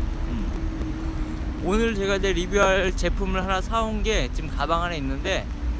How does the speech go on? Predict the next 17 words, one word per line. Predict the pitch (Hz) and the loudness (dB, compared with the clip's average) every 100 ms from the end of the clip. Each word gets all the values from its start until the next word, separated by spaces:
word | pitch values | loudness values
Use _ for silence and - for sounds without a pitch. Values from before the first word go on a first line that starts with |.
| - - - - | -4 -4 -4 -2
어떤 | 156 - 185 | -2 -2 0
거 | 170 | 0
할 | 170 | 0
거냐면은 | 175 165 160 175 185 185 180 180 180 165 - - - - - - - - | -2 -2 -2 -2 -2 -2 -2 -2 -4 -4 -6 -4 -4 -4 -4 -4 -4 0
아이폰 | 165 240 - - 262 247 | 2 2 0 0 2 2
세븐에 | - 294 277 285 285 285 | 2 2 2 0 0 0
대처하는 | 208 208 - 226 226 254 | 0 0 2 2 2 2
마이크. | 170 165 - 175 135 90 - - 131 | 4 4 2 0 -2 -2 -6 -8 -4
음. | 123 107 - - - - - - | -2 -2 -4 -4 -4 -4 -4 -4
아이폰 | - 170 202 - 220 214 208 202 | 0 0 0 0 0 2 -2 -2
잭이 | 254 247 247 | 0 0 -2
지금 | 233 220 | -2 -2
없잖아요. | 147 - 170 165 202 | -2 0 0 2 0
마이크 | 143 147 - 190 | 0 0 0 0
여러분들 | 165 180 185 180 | 0 0 -2 -4
지금 | 165 170 160 | -2 -4 -2
제가 | 151 | -4